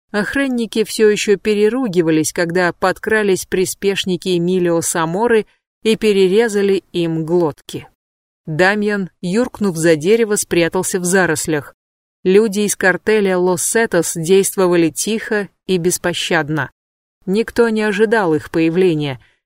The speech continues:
и они, воспользовавшись преимуществом, перебили всю охрану во дворе.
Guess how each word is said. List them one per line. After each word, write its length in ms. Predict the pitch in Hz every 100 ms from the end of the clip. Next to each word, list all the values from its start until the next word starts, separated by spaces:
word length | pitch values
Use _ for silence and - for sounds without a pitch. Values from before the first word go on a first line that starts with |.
| _
и 60 | 190
они, 280 | 202 233 254
воспользовавшись 960 | 185 - - 202 180 180 175 - 180 -
преимуществом, 1000 | 180 175 165 208 - 220 - 185 190
перебили 640 | 170 226 214 202 208 247 214
всю 340 | - - 196
охрану 540 | 185 - - 160 160 160
во 140 | 170
дворе. 420 | 165 175 160 123